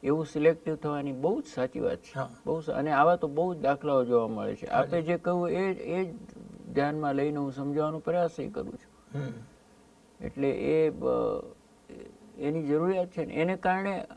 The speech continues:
Speaker 1: આઠ આઠ દસ દસ વર્ષ સુધી તૈયારી કર્યા પછી એવી કોઈ ખ-, બાંયધરી ખરી કે સિલેક્શન
Speaker 2: હમ,
Speaker 1: થશે?
Speaker 2: હમ, હમ.
Speaker 1: એટલે એનું pressure બિલ્ડઅપ થાય છે.
Speaker 2: યસ, યસ.
Speaker 1: એના ઉપર થાય, એના કુટુંબ ઉપર થાય, અને આખી સામાજિક વ્યવસ્થા ઉપર થાય છે.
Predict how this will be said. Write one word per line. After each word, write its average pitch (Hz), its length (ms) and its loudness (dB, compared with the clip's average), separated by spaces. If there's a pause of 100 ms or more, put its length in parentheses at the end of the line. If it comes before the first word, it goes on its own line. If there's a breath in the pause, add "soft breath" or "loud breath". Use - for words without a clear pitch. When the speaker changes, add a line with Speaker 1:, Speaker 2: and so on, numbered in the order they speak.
(640)
Speaker 1:
આઠ 143 280 2
આઠ 185 120 4
દસ 160 360 2
દસ 175 200 -2
વર્ષ 170 220 -2
સુધી 180 200 -4
તૈયારી 170 380 6
કર્યા 175 240 2
પછી 170 300 -4
એવી 160 180 2
કોઈ 175 260 -2 (180)
ખ-, 156 60 -4
બાંયધરી 180 600 0
ખરી 175 280 -6
કે 165 160 -2
સિલેક્શન 147 440 -4
Speaker 2:
હમ, 143 100 -4
Speaker 1:
થશે? 143 300 -8
Speaker 2:
હમ, 160 100 -8 (320)
હમ. 175 60 -10 (500)
Speaker 1:
એટલે 147 220 2
એનું 185 440 2
pressure 196 400 2
બિલ્ડઅપ 160 400 0 (120)
થાય 110 160 -8
છે. - 340 0
Speaker 2:
યસ, - 360 6 (320)
યસ. 127 160 -10 (520)
Speaker 1:
એના 131 260 2
ઉપર 165 280 4
થાય, 165 340 8
એના 135 280 2
કુટુંબ 160 480 -4
ઉપર 160 240 0
થાય, 156 480 -6 (640)
અને 131 220 -4
આખી 151 280 -2
સામાજિક 190 500 -2
વ્યવસ્થા 214 440 2
ઉપર - 280 0
થાય - 200 -8
છે. - 260 -20